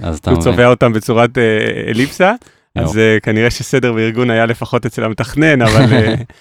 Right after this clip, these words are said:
Speaker 1: <laughs>
Speaker 2: אז, אה, בוא, בוא, אז יקפיץ אותנו באמת ל-, לנושא אולי האחרון,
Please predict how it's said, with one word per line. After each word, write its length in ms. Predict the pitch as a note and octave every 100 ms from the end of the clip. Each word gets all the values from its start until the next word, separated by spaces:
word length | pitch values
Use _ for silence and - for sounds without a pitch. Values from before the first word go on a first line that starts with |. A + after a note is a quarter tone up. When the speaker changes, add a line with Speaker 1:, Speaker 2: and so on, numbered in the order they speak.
| _
Speaker 1:
<laughs> 380 | _ _ - B2
Speaker 2:
אז, 160 | A2+
אה, 100 | B2+
בוא, 140 | B2 G3 E3
בוא, 140 | E3+
אז 160 | G3 E3
יקפיץ 320 | F3+ - -
אותנו 280 | G3+ D#3+ C3
באמת 160 | C#3 D#3
ל-, 60 | C3+ B2+ B2 A#2+
לנושא 320 | A#2 A2 -
אולי 260 | C3+ B2+ C3
האחרון, 640 | A#2+ - A2 D3 F#3 F3